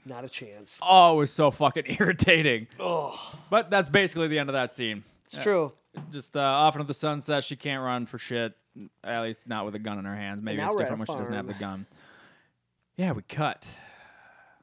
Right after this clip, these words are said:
Speaker 2: Some crows again. We're,
Speaker 1: Bad
Speaker 2: uh,
Speaker 1: crows.
Speaker 2: it's sunset as best as I can tell.
Speaker 1: I think so.
Speaker 2: Pretty sure it is. Pretty sure Addie was going to bed when, uh, that whole thing. Uh, so it's sunset. There's some crows. An old,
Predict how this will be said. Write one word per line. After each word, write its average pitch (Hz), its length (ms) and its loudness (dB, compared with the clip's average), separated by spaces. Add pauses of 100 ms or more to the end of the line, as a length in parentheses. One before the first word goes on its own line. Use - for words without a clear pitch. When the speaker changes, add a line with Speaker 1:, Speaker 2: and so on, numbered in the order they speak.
(120)
Speaker 2:
Some - 180 -20
crows 139 340 0
again. 143 460 -10
We're, 123 360 -4
Speaker 1:
Bad 165 220 0
Speaker 2:
uh, 104 80 -6
Speaker 1:
crows. 135 240 -6
Speaker 2:
it's 127 100 -14
sunset 139 840 -6
as 143 120 -6
best 135 260 -4
as 139 100 -12
I 135 120 -4
can 143 140 -12
tell. 143 300 -4 (280)
Speaker 1:
I 175 60 -8
think 185 180 -8
so. 110 260 -20 (280)
Speaker 2:
Pretty 139 180 -2
sure 113 180 -4
it 107 60 -4
is. 113 260 -6 (800)
Pretty 135 180 -6
sure 123 120 -4
Addie 113 180 -2
was 113 160 -8
going 113 200 -4
to 107 40 -10
bed 110 320 -6
when, 110 220 -10 (120)
uh, 120 120 -12
that 110 160 -8
whole 113 180 -8
thing. 113 240 -12 (400)
Uh, 143 160 2
so 170 160 0
it's - 140 -2
sunset. 160 480 0 (100)
There's 170 140 -6
some 165 100 -4
crows. 151 380 -2 (400)
An 165 80 0
old, 165 180 4